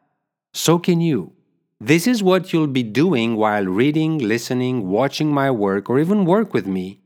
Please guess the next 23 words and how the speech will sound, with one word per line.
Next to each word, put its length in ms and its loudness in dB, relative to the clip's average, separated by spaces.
should 240 -6
you 80 -4
choose 340 -6
to. 220 -18
My 200 2
own 280 2
reality 600 0
now 360 -4
shifted 640 -6
into 360 -4
thriving. 600 -4
So 240 -4
can 220 0
yours. 560 -2
I 80 -2
have 180 2
let 160 2
all 160 2
my 200 2
experiences 720 -2
of 120 -4
failure 400 0
go, 380 -2